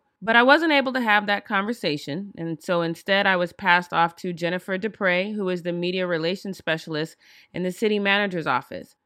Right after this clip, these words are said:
Now, via email, I asked Jennifer, "How does the parade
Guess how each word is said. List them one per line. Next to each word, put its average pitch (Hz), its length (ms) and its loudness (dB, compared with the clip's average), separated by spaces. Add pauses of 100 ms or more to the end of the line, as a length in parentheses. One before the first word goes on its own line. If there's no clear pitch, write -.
Now, 185 140 -2
via 254 360 0
email, 202 500 0
I 185 120 2
asked 180 360 0
Jennifer, 175 360 -4
"How 196 300 -2
does 285 180 -4
the 302 80 -6
parade 180 720 -2